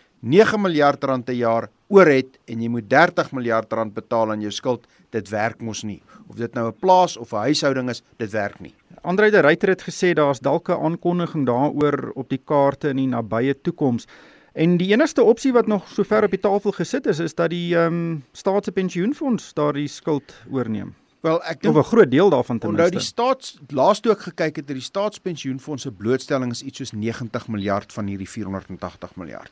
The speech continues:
Speaker 1: Negentig was op 'n tyd baie toe dit net driehonderd was, maar goed, dis so iewers gaan van daai goed. My opinie is dat dit gaan deel wees van, jy gaan Eskom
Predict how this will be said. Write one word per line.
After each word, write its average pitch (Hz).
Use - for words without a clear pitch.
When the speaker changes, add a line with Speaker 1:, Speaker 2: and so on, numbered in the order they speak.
Speaker 1:
Negentig 156
was 131
op 135
'n -
tyd 135
baie 120
toe 127
dit 117
net 110
driehonderd 123
was, 160
maar 110
goed, 127
dis 135
so -
iewers 247
gaan 202
van 180
daai 147
goed. 139
My 147
opinie 190
is 135
dat 131
dit 127
gaan 139
deel 170
wees 185
van, 143
jy 135
gaan 127
Eskom 151